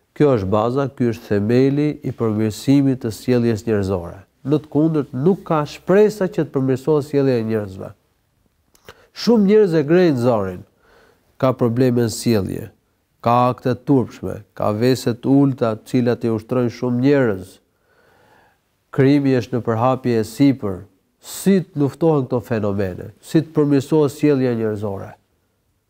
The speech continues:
Përgjigjja është shumë e thjeshtë. Analizat janë të shumta,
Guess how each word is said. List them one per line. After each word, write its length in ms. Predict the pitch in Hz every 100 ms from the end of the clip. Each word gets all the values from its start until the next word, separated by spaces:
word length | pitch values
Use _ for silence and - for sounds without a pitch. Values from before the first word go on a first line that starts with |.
| _ _ _ _ _ _ _ -
Përgjigjja 540 | 113 127 143 131 135 135
është 100 | 127
shumë 240 | 143 160
e 60 | 147
thjeshtë. 480 | 127 107 104 - _ _ _ _ _ _ _ _ _ _ _ - 123
Analizat 560 | 123 131 147 127 113
janë 180 | 113 104
të 60 | -
shumta, 400 | 143 151 143